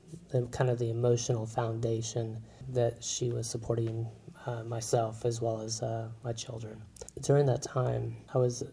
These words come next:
in an action mode, as, uh, as we both have described. So it was not until probably, you know, around the same time that Mike had, you know, some time later that it did kinda hit me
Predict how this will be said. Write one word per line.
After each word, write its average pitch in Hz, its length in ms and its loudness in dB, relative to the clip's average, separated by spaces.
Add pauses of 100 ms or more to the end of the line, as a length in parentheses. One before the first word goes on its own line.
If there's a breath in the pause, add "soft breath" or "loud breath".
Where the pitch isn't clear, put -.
(160)
in 139 100 4
an 123 140 2
action 135 400 2
mode, 110 360 -2 (120)
as, 117 320 -4
uh, 117 220 -2 (140)
as 120 200 -2
we 117 100 0
both 117 320 -2
have 117 140 -4
described. 113 720 -6 (600 loud breath)
So - 240 4
it 117 40 8
was 120 140 4
not 131 220 6
until 135 560 4
probably, 147 460 2 (180)
you 139 120 0
know, 143 200 4
around 143 220 6
the 156 80 6
same 156 200 2
time 147 520 4
that 123 160 2
Mike 165 300 4
had, 117 280 -2 (100)
you 139 120 -2
know, 123 320 0
some 135 300 0
time 127 360 -2
later 120 400 2
that 117 320 0 (420 loud breath)
it 131 140 2
did 123 240 2
kinda 123 240 0
hit 143 300 4
me 160 240 4